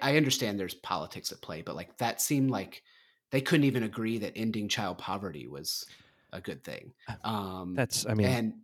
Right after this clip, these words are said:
Speaker 2: that happens at every joint session, like, well, every time a president addresses, like, I mean
Speaker 1: It does, I, I, does it though? Because I feel
Speaker 2: Yeah.
Speaker 1: like it's, I think, feel like it's more related to specific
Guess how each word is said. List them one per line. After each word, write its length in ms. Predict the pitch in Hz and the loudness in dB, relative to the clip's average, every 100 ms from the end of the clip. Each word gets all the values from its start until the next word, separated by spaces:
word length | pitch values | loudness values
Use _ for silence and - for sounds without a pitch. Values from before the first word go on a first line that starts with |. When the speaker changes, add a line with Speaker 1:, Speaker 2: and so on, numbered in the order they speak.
| _ _ - | _ _ 2
Speaker 2:
that 140 | 131 | 4
happens 280 | 113 95 95 | 4 2 0
at 60 | 95 | 0
every 440 | 95 98 92 90 | 0 0 -2 -6
joint 280 | - 95 90 | -4 -4 -2
session, 280 | - 85 - | -2 -2 -2
like, 120 | 85 | -2
well, 140 | 110 101 | 0 2
every 280 | 101 95 92 | 2 0 -2
time 260 | - 92 | -4 -6
a 40 | 90 | -6
president 420 | - 90 90 90 - | -6 -6 -8 -14 -10
addresses, 460 | 95 90 90 - 85 | -10 -8 -8 -8 -4
like, 140 | 98 - - | -6 -6 -6
I 60 | |
mean 260 | 104 95 - | -4 -2 2
Speaker 1:
It 60 | |
does, 240 | - 262 - | 6 6 6
I, 180 | 214 254 - 160 208 - | 2 2 0 -2 0 2
I, 40 | |
does 280 | 196 233 254 | 8 10 10
it 140 | 294 - | 8 6
though? 160 | 277 | 6
Because 260 | 240 214 156 | 6 4 6
I 60 | 147 | 6
feel 260 | 466 247 | 6 4
Speaker 2:
Yeah. 60 | 226 | 4
Speaker 1:
like 180 | 180 - | 4 0
it's, 300 | - - - | -2 -4 0
I 80 | 175 | 2
think, 260 | 175 226 170 | 6 4 6
feel 140 | 208 | 6
like 140 | 190 151 | 6 6
it's 160 | 131 | 2
more 720 | 127 127 123 127 123 123 120 123 - - - | 4 6 6 8 6 4 0 -4 -18 -14 0
related 440 | 127 120 117 110 | 2 4 2 2
to 100 | - | 0
specific 720 | - - 107 - 123 107 - | 0 0 2 2 0 -6 -8